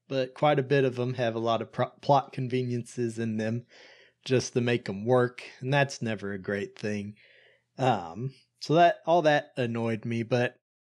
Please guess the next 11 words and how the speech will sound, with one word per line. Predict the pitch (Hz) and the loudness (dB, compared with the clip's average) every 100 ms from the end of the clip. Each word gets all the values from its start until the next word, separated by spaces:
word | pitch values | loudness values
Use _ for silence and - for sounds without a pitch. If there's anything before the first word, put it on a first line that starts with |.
| _ - | _ -10
the | 110 | 0
music | 135 180 165 165 - - | 6 6 6 -2 -2 -6
is | 113 113 | -4 0
awesome. | 127 127 123 - 127 123 _ _ | 4 4 2 -4 -10 -10 _ _
The | 110 | -2
acting | 113 143 143 - 135 131 | 4 4 2 0 -2 -2
from | - 107 | -6 -4
Michael | 120 123 - 98 | -2 -2 -4 -10
Rennie | 98 117 127 127 113 | -4 -2 0 -2 -4
as | 98 | -6
Klaatu, | - 131 123 113 - 117 117 117 | -4 0 0 0 -2 -4 -2 -6